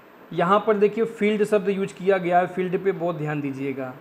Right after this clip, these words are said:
ये है तो ये shop rivet ही, लेकिन field का है ये।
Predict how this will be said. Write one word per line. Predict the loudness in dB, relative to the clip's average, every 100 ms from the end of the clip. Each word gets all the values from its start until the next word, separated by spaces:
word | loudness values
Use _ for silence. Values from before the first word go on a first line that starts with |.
| -20 -20 -20 -20 -20 -20 -20 -12
ये | 0 2
है | 4 2
तो | 2
ये | -2 2 2 2 -2 -16 -20 -20 -20
shop | -4 4 4 4
rivet | 0 4 2 2
ही, | 2
लेकिन | 2 2 -2
field | -2 -2 -2 -2 -4
का | -6
है | -6 -12
ये। | -14